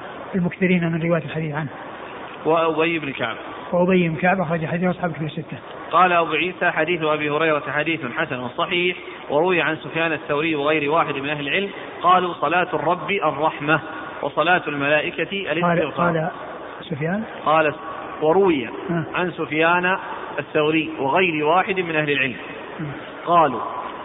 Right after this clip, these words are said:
Speaker 2: صلاة الرب الرحمة، وصلاة
Speaker 1: آه،
Speaker 2: الملائكة".
Speaker 1: نعم، يعني ال-، هذا القول يعني، آه،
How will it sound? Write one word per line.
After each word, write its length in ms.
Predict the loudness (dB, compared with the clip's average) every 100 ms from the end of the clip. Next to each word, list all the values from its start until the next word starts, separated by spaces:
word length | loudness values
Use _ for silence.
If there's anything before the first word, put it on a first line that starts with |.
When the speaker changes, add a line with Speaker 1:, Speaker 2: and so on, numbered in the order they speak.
| 0
Speaker 2:
صلاة 340 | 4 6 4 2
الرب 420 | 0 2 0 -2 -4 0
الرحمة، 540 | 0 2 0 2 0 0 -2 -10 -10 -12 -12 -12 -14 -14 -14 -12 -12 -6
وصلاة 500 | -4 2 6 6 4
Speaker 1:
آه، 20 |
Speaker 2:
الملائكة". 600 | 0 -4 -2 -2 -4 0
Speaker 1:
نعم، 280 | 4 4 6
يعني 380 | 4 4 4 2
ال-، 720 | 4 4 4 2 0 -4 -2 2
هذا 200 | 4 4
القول 480 | 4 6 6 4 0 -6 -6 -2
يعني، 560 | 0 0 0 2 2 0 -6 -12 -12 -12 -6
آه، 720 | -2 0 0 0 0 -2 -4